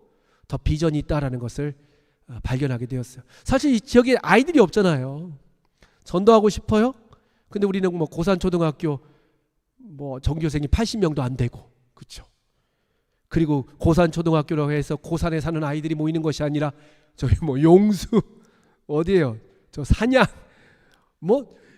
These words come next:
이 멀리 멀리 있는 아이들이 다 모여봤자 팔십 명이 채 안 되는데, 안 되는데도 불구하고 우리 지금, 어, 아동부에 몇 명이 나오죠?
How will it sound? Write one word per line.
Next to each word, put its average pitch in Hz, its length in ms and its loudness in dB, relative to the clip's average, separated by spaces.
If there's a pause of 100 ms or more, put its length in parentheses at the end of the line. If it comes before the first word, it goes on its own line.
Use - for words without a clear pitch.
(320)
이 214 120 -6
멀리 208 400 6
멀리 262 240 4
있는 240 200 0
아이들이 196 380 2
다 285 500 4
모여봤자 220 760 2
팔십 233 340 -4
명이 185 240 2
채 202 160 -6
안 175 140 -4
되는데, 170 360 -2 (260)
안 151 220 -2
되는데도 165 400 -2
불구하고 160 800 -2 (720)
우리 147 220 0
지금, 135 440 -4 (520)
어, 117 180 -14
아동부에 151 480 2
몇 147 160 2
명이 175 180 2
나오죠? 123 400 -4